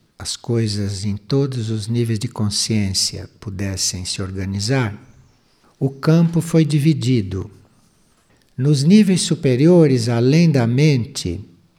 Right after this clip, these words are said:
trabalharia a hierarquia espiritual. E no mental e no emocional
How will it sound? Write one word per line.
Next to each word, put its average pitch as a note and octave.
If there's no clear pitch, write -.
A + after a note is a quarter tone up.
trabalharia B2+
a B2
hierarquia B2+
espiritual. A#2+
E C#3
no F3
mental B2
e A2+
no A#2
emocional C#3+